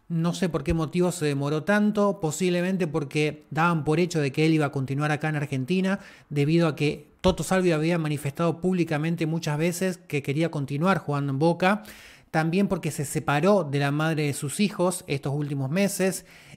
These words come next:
y claro, ahora la madre no lo va a acompañar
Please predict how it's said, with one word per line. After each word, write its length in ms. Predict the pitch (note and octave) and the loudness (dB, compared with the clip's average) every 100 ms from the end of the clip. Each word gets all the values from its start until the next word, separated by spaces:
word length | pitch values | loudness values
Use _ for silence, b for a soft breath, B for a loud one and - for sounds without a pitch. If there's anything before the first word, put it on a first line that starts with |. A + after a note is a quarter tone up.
| - | -4
y 400 | E3+ D#3 D3 C3+ | 0 2 0 0
claro, 420 | F#3 D#3+ C3+ C3 | 0 2 0 -4
ahora 240 | C#3 C#3+ E3+ | -2 0 2
la 120 | D3 | 0
madre 400 | D3 D#3+ E3 G3 | 0 0 2 2
no 140 | D#3 | 2
lo 100 | C#3 | 2
va 80 | C#3+ | 0
a 40 | E3+ | 0
acompañar 920 | D#3 C3+ C#3 D3 D3+ E3 E3 - | -2 -2 -2 0 0 0 -6 -18